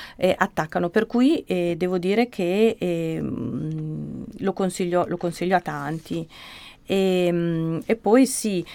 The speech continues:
Speaker 2: il Parkinson come malattia cronica ha, ha come indicazione l'attività fisica, quindi è proprio una delle nostre, delle cose che facciamo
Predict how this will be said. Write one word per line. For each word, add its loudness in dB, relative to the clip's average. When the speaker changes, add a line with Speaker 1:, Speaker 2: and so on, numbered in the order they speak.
Speaker 2:
il 0
Parkinson 2
come -2
malattia 0
cronica -2
ha, -6
ha -4
come -2
indicazione -2
l'attività -4
fisica, -8
quindi -2
è -4
proprio -4
una -2
delle -2
nostre, -4
delle -4
cose -6
che -10
facciamo -6